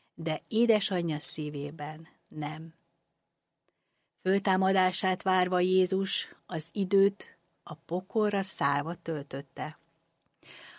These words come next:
A teológiai igazságok ne tévesszenek meg minket az elképzeléseinkkel, vagy némely ábrázolással. Még az Ószövetség igazai is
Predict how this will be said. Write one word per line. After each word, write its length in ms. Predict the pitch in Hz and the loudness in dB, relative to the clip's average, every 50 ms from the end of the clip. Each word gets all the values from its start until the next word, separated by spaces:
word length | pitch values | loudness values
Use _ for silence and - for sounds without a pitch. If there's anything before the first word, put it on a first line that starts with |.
| - - _ _ _ | -20 -20 _ _ _
A 140 | - 160 151 | -8 -8 -4
teológiai 840 | - - 277 330 311 214 185 175 175 165 165 175 160 160 165 156 - _ _ _ _ _ | 0 2 4 4 4 4 4 4 2 2 0 0 0 0 -2 -4 -6 _ _ _ _ _
igazságok 960 | - 214 196 196 170 170 - - - 175 160 156 156 165 165 180 208 196 - - - - - - _ | -4 0 2 2 2 2 0 -2 -2 0 -2 -2 -2 -2 -2 -2 -2 -4 -6 -12 -20 -20 -20 -18 _
ne 160 | - 202 185 165 | -2 0 0 0
tévesszenek 800 | - - 156 151 147 143 147 - - - 156 151 151 151 156 - - | 0 -2 -2 -2 -4 -4 -4 -4 -4 -4 -4 -6 -6 -6 -8 -10 -8
meg 180 | 156 139 151 | -8 -8 -6
minket 580 | 160 151 147 156 165 - 165 170 190 202 - - _ _ _ _ _ _ _ _ _ _ _ _ _ _ _ _ _ _ _ _ _ _ _ _ _ _ - - - - - - - - _ - | -6 -6 -6 -6 -4 -4 -2 -2 -2 -2 -6 -12 _ _ _ _ _ _ _ _ _ _ _ _ _ _ _ _ _ _ _ _ _ _ _ _ _ _ -20 -20 -20 -20 -20 -20 -20 -18 _ -4
az 220 | 175 175 175 - | -2 -2 0 0
elképzeléseinkkel, 1500 | - 160 151 - - - - - - 160 143 147 147 151 - - 147 143 156 160 160 156 - - 156 151 160 160 165 - - - - _ _ _ _ _ _ - | 2 2 2 0 -2 -4 -4 -2 -2 -2 -2 -2 -2 -2 -2 -4 -4 -4 -6 -8 -10 -10 -8 -6 -4 -4 -4 -6 -8 -12 -18 -20 -20 _ _ _ _ _ _ 0
vagy 360 | 185 202 208 214 - 202 220 | 4 6 6 6 6 6 6
némely 680 | 220 214 208 196 185 180 180 185 196 202 214 196 - _ _ | 6 8 8 6 6 6 4 4 4 4 0 -2 -4 _ _
ábrázolással. 1200 | - 170 170 170 165 170 165 160 170 - 170 170 160 165 170 165 - - - 170 165 170 180 180 - _ _ _ _ _ _ _ _ _ _ _ _ _ _ - | -6 -4 -4 -2 -2 -2 -2 0 -2 -2 -2 -2 -4 -4 -4 -4 -4 -4 -4 -4 -6 -8 -10 -12 -18 _ _ _ _ _ _ _ _ _ _ _ _ _ _ 0
Még 240 | 202 208 202 202 | 2 4 4 4
az 240 | 202 202 208 202 - - - | 4 2 2 2 0 -2 0
Ószövetség 840 | 247 277 277 - - 180 165 156 151 160 - - - 190 190 190 | 2 2 2 2 0 0 0 0 -2 -4 -4 -4 -2 -2 -2 -2
igazai 680 | 220 214 196 170 165 165 170 160 165 165 165 165 170 180 | -2 -2 0 0 0 0 0 -2 -2 -2 -2 -4 -2 -2
is 300 | 202 196 - - - - | 0 0 0 -2 -2 -6